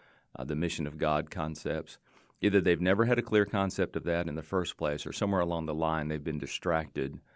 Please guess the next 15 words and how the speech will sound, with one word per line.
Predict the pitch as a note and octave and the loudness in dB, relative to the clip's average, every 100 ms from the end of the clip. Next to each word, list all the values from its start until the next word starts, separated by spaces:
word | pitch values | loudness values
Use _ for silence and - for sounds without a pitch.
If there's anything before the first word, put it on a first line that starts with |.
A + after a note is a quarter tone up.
| _ _ _ - | _ _ _ -10
Um, | C#2 C2+ E2+ - | -6 -4 -4 -2
most | A#2+ A#2 D3 D3 | 2 8 8 8
churches | - G#2 - E2+ | 6 6 6 0
in | F2 | 0
the | E2+ | 0
United | E2+ D#2+ D2+ | 2 0 0
States | F2+ D#2 | 0 0
of | D2 | -4
America | D2+ F2+ F2 E2+ C#2 | 0 2 2 0 -4
find | - D2+ D2+ | -4 -4 -4
themselves | D2 E2+ D#2 | -4 -4 -4
distracted | D#2 - F2+ D#2 D2+ D#2 | -6 -6 -2 0 0 -2
often | C#2 D#2 D#2 - D2 | 0 0 -2 -6 -6
because | D2 - D#2 D2+ | -8 -4 -2 -2
they, | - D#2 D2 | -4 -6 -6